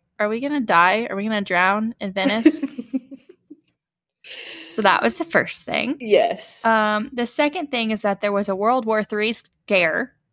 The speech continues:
Speaker 1: Um, I'm not, I don't really remember what happened.
Speaker 2: I don't either.
Speaker 1: I think that a Middle Eastern country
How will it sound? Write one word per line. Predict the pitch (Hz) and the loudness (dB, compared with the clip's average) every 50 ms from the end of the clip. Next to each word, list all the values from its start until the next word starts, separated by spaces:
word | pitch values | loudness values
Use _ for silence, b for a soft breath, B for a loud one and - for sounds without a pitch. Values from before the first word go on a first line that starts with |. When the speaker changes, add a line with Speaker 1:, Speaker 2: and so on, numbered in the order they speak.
| _ _ _ _ _ _ _ _ _ - - - - _ _ _ - | _ _ _ _ _ _ _ _ _ -20 -20 -20 -20 _ _ _ -2
Speaker 1:
Um, | 220 220 214 214 214 - | 2 2 2 2 2 0
I'm | - 247 294 | -2 -2 2
not, | 359 427 508 523 508 - | 2 4 4 4 4 4
I | 262 247 | 0 2
don't | 302 480 554 - - - | 4 4 4 4 2 -2
really | 240 208 202 202 208 220 | -2 0 2 2 2 2
remember | 220 214 214 214 214 214 | 2 0 -2 -2 0 2
what | 214 220 220 | 2 2 2
happened. | 233 220 214 220 220 220 220 220 | 2 0 0 0 -2 0 0 -2
Speaker 2:
I | 277 | -2
don't | 302 254 202 | -2 -2 -2
either. | 190 254 262 - - | -2 0 -2 0 0
Speaker 1:
I | - 240 254 | 0 -2 -2
think | 240 - - 285 294 330 370 - _ | -4 -6 -4 -2 -2 -2 -4 -6 _
that | - 359 285 - | 2 2 2 2
a | - 233 226 | 0 -2 0
Middle | 214 214 226 233 226 - - | 2 2 2 2 2 0 -2
Eastern | - 214 214 - - 214 214 208 202 | -4 -4 -6 -4 -6 -6 -4 -6 -2
country | - 202 196 190 190 - 190 190 185 185 185 185 196 | -2 -2 -2 -2 -4 -6 -6 -4 -4 -4 -4 -6 -8